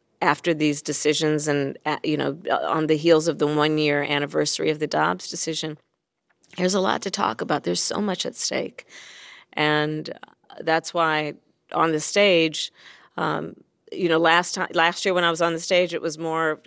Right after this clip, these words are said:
kind of a, a fun interaction, and, and we designed it that way.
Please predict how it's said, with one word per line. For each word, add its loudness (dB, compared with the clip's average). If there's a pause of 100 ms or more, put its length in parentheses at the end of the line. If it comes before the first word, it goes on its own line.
kind -4
of -6
a, -4 (100)
a -6
fun 0 (480)
interaction, 2
and, 0
and -2
we 0
designed 2
it -2
that 2
way. 2